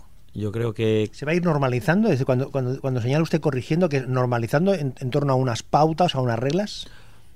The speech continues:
Speaker 1: A unas pautas, a unas reglas, porque el mundo del derecho siempre irá muy por detrás de la evolución social. Entonces yo creo que habrá un momento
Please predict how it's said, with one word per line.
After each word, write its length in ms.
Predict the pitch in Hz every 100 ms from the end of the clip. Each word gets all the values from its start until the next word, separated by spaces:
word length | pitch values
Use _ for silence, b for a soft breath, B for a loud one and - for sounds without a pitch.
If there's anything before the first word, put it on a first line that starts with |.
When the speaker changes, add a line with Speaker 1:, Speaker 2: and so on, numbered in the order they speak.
| -
Speaker 1:
A 120 | - 139
unas 280 | 160 151
pautas, 600 | - 165 170 170 175 - -
a 80 | 127
unas 240 | 139 139
reglas, 460 | 135 147 143 147 -
porque 180 | 120
el 120 | 123 120
mundo 340 | 135 160 156
del 160 | 151 139
derecho 300 | 139 131 143
siempre 340 | 139 120 123
irá 340 | 120 123 127
muy 380 | 120 120 113 127
por 180 | 113 113
detrás 640 | 107 101 107 101 - - - - 170
de 220 | 98 95
la 80 | 87
evolución 420 | 80 82 - 90
social. 460 | 90 - 87 73 - -
Entonces 320 | - 101 120 104
yo 180 | 117
creo 200 | 117 131
que 60 | 120
habrá 160 | 113 127
un 80 |
momento 580 | 123 127 160 139 160 185